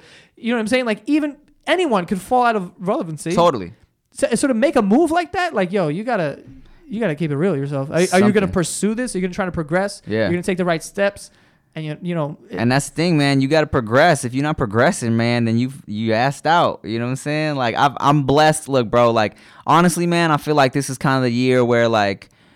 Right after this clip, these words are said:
Speaker 2: you know, my vlogs are not popping, like, in terms of views. Like, I think my, well, honestly, I think my vlogs, uh, are looking better than the,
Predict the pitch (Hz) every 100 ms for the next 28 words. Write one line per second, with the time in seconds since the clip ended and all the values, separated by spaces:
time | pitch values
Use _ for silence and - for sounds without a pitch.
0 | - 127 123 113 113 107 104 117 151 160
1 | 156 156 156 147 143 143 131 147 135 131
2 | 135 131 120 117 120 151 131 101 120 117
3 | 104 120 151 113 117 110 226 - 120 113
4 | 104 90 98 101 92 69 85 - 95 98
5 | 113 120 120 92 98 117 123 123 123